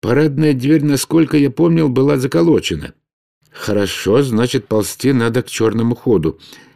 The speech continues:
Я дополз до порога спальни и отдышался, прислонив голову к дверному косяку. Снял с шеи цепочку с судным камнем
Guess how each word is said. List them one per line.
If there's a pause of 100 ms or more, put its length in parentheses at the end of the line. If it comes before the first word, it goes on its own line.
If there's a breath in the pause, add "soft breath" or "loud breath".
(300 loud breath)
Я
дополз
до (220 soft breath)
порога
спальни
и
отдышался, (440 loud breath)
прислонив
голову (280 soft breath)
к
дверному
косяку. (340 soft breath)
Снял
с
шеи
цепочку
с
судным
камнем